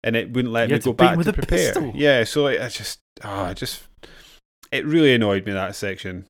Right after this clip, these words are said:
Speaker 1: Um, I've got over it now.
Speaker 2: Yeah.
Speaker 1: <laughs> I was like, "This
Speaker 2: Yeah,
Speaker 1: is, this
Speaker 2: yeah.
Speaker 1: has really wasted my experience," but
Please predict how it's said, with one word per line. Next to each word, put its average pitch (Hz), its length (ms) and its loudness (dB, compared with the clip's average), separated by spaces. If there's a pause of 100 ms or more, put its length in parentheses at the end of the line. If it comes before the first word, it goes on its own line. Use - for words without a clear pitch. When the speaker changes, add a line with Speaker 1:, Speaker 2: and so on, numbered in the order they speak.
(120)
Speaker 1:
Um, 101 260 -4
I've 101 140 -10
got - 140 6
over 113 280 2
it 101 140 -2
now. 104 160 2
Speaker 2:
Yeah. 101 440 -2 (200)
Speaker 1:
<laughs> - 220 -20
I 127 140 6
was 117 180 4
like, 113 200 2
"This 135 160 2
Speaker 2:
Yeah, 123 300 2
Speaker 1:
is, 101 80 -6
this - 140 -4
Speaker 2:
yeah. 117 80 -4
Speaker 1:
has 104 100 -8
really 113 280 2
wasted 107 520 0
my 104 140 0
experience," 101 560 -6
but - 240 -6